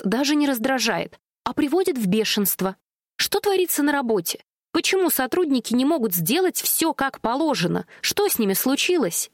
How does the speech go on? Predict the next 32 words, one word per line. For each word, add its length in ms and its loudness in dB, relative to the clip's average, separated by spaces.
Вечно 440 0
я 60 0
должна 380 0
исправлять 600 -2
чьи-то 520 0
ошибки. 580 -2
И 140 2
Мирок 420 0
не 120 4
лучше. 440 0
Всё 280 0
делает 340 2
не 140 2
так. 340 -4
И 140 2
сколько 380 0
ему 180 2
ни 100 2
тверди, 440 0
как 260 -4
правильно, 420 0
всё 320 0
равно 460 0
продолжает 580 0
всё 240 -2
портить. 580 -4
Просто 520 0
невероятно. 680 0
Я 220 0
осыпала 440 0
его 240 2
придирками. 680 -2